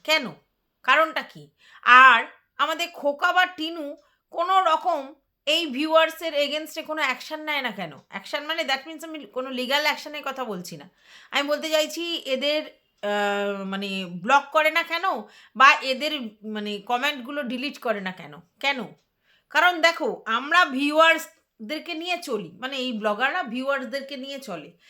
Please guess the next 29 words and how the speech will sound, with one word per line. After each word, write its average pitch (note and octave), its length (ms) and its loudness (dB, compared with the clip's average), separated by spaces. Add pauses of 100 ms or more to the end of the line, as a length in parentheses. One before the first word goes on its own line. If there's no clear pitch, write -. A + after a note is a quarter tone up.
(260)
তো D#4 120 -4
সেখানে D#4+ 460 0
ভিউয়ার্সরা D4+ 680 4
কমেন্ট C#4+ 440 -2
করতে D#4 280 -4
এসে B3+ 600 -4
তারা A3+ 260 0
যদি C#4 260 -8
এই B3+ 280 -8
ধরনের C4 600 2 (400)
নোংরা D#4+ 480 2
কমেন্টের D#4+ 640 0
সম্মুখীন C#4 640 -8
হয় A3+ 300 -2
বা A3+ 140 0
এইসব, A#3 320 -4 (400)
আম, G3+ 800 -4 (100)
অসভ্য C4 720 0 (220)
কিছু C#4 220 -8
ভিউয়ার্সদের C4+ 1000 0
আক্রমণের D#4+ 600 0
শিকার C#4+ 460 -2
হয়, F#3+ 260 -4 (280)
তাহলে D4+ 180 -2
তারা C4+ 240 2
আর D4 160 6
কমেন্ট C#4+ 340 -6
করতে D#4 300 -6
চাইবে? D4 460 -2